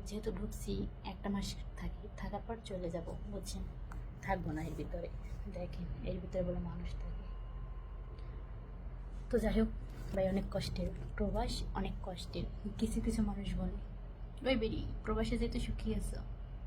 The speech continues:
আমি কখনো বলি না যে প্রবাসের সুখী আছি, ভাই, প্রবাস কষ্ট। নাহলে এর ভিতরে মানুষ থাকে, দেখি, এর ভিতরে পয়রা রয়েছে দুটো টাকার জন্য। তো থাকবো না, আর একটা মাস আছে,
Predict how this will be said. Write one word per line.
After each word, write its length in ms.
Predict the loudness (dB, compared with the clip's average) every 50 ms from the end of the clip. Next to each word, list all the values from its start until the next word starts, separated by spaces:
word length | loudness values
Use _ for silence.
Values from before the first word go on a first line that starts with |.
| -6 -6 -6 -6 -6 -6 -2
আমি 160 | -2 0 0 0
কখনো 280 | 0 -2 0 2 2 2
বলি 240 | 2 2 2 2 2
না 120 | 0 0
যে 100 | 0 -2 -2 -2
প্রবাসের 520 | 0 0 2 2 2 2 4 4 4 4 2 0 -2 -4 -6 -6 -8 -6 -6 -6 -6 -6 -6 -8 -8 -8 -8 -8 -8 -8 -8 -6 -2
সুখী 360 | 0 2 2 2 2 0 2
আছি, 180 | 2 2 2 2
ভাই, 240 | 4 4 4 2 2 0 0 -2
প্রবাস 320 | 0 0 0 0 0 0 0 0
কষ্ট। 320 | 0 0 0 0 0 0 -2 -2 -4 -6 -6 -6 -6 -2 2 4
নাহলে 260 | 4 4 4 6 4
এর 180 | 4 4 4
ভিতরে 260 | 2 2 2 2 4 6
মানুষ 360 | 6 6 6 6 4 4 2 0
থাকে, 200 | 0 0 0 0 -2 -2 -2 -4 -4 -4
দেখি, 240 | -4 -4 -4 -4 -6 -6 -6 -6 -6 -6 -6 -6 -8 -8 -8 -8 -6 -6 -6 -6 -6 -6 -6 -6 -6 -4 -4 0 2 2
এর 160 | 4 4 4 2
ভিতরে 340 | 0 0 -2 -2 -2 -4 -4 -4 -2 2
পয়রা 280 | 2 4 4 4 2
রয়েছে 320 | 2 2 2 2 2 0 0
দুটো 200 | 0 -2 -4 -4
টাকার 360 | -2 -2 -2 0 0 0 0 0
জন্য। 280 | -2 -2 -2 -2 -4 -4 -4 -4 -4 -4
তো 80 | -2
থাকবো 360 | 2 4 4 4 6 6 4
না, 100 | 4 4
আর 80 | 4 2
একটা 260 | 2 2 2 2 2
মাস 220 | 2 2 2 2 2
আছে, 180 | 2 0 0